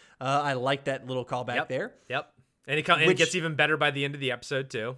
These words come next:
Speaker 1: Yeah. And so he, um, is like, "Okay, if you take my couch, that means my dad will have nowhere to sleep.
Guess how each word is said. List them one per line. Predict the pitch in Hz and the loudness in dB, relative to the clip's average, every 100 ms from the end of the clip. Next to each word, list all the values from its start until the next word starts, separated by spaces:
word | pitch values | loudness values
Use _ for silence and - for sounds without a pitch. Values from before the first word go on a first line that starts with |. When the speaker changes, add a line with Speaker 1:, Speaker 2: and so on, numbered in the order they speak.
| _ | _
Speaker 1:
Yeah. | 196 330 339 139 - _ | -14 -8 -6 -8 -16 _
And | 165 170 | -6 -2
so | 202 190 185 190 | 6 8 8 6
he, | 175 202 190 185 185 | 0 -6 -4 -2 4
um, | 190 180 180 175 175 165 156 156 _ _ _ _ - | 6 8 10 10 8 6 -2 -8 _ _ _ _ -6
is | 160 147 | -4 -2
like, | 175 180 | -2 0
"Okay, | 202 156 139 | 0 0 -2
if | 135 | -6
you | 160 | -8
take | 208 233 175 | -6 -4 -4
my | |
couch, | 139 247 269 - | -4 -2 -2 -4
that | 165 | -4
means | 160 160 | -4 -4
my | 147 131 | -4 -4
dad | 139 151 190 | -4 -2 -2
will | 151 | -2
have | 143 131 | -2 -2
nowhere | 127 139 135 135 131 | -2 -2 0 -2 -4
to | 123 | -8
sleep. | 110 - 269 240 | -12 -6 -4 -6